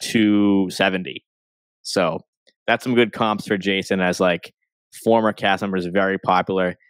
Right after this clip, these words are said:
anticipated, especially Eddie. Um, and that's, he's over, <laughs> he's over a hundred and thirty points above that. So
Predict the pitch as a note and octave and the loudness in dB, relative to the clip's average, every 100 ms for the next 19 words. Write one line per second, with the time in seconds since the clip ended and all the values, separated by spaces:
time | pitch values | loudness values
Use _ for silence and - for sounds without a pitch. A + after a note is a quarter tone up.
0 | _ _ F#2+ - F#2+ A2 - G2+ F#2 F#2 | _ _ -6 -4 -4 -2 -2 -4 -4 -6
1 | F#2+ A2+ G#2 G2+ E2 F#2 F2 F2 - _ | -6 -6 -4 -2 0 0 0 -4 -10 _
2 | _ _ - E2 E2 E2 D#2+ - _ _ | _ _ -6 -2 -2 -4 -8 -16 _ _
3 | _ _ _ G2+ F#2+ F#2 - _ _ - | _ _ _ -2 -2 -4 -10 _ _ -14
4 | - G2+ - - G#2+ G#2 A#2 A#2 A#2 A2+ | -4 -4 -4 -8 -2 2 4 4 2 0
5 | - D3 C3 B2+ B2+ A#2+ C3 A#2+ A#2+ A#2 | -6 -2 0 2 2 2 0 0 0 0
6 | B2 A2+ C3+ G#2 G2 F#2 G#2 F2+ E2 - | 0 0 0 -2 -2 0 0 2 -2 -2
7 | F#2 E2+ | -4 -4